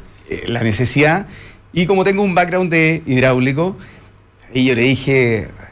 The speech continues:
al, al gerente de la fábrica, le dije, "¿Sabéis qué? Mira, yo aquí veo dos cosas. Veo que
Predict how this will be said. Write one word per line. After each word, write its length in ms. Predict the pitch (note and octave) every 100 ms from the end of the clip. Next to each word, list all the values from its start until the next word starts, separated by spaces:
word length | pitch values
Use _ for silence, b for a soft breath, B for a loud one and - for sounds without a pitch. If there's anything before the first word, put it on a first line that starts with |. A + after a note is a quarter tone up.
| -
al, 180 | F2+ D#2 E2+
al 160 | F2
gerente 300 | - G#2 G#2
de 40 | G#2
la 20 |
fábrica, 300 | A#2 A#2+ B2
le 60 | G#2
dije, 100 | -
"¿Sabéis 220 | F#2+ A#2
qué? 280 | - C#3+ D#3 -
Mira, 200 | B2 G#2+
yo 240 | F#2 A#2 B2+
aquí 340 | A2+ B2+ D3
veo 200 | B2 C3+
dos 140 | B2+ D3+
cosas. 300 | F#3 - G#2+
Veo 200 | C#3 D3+
que 300 | C3+ C#3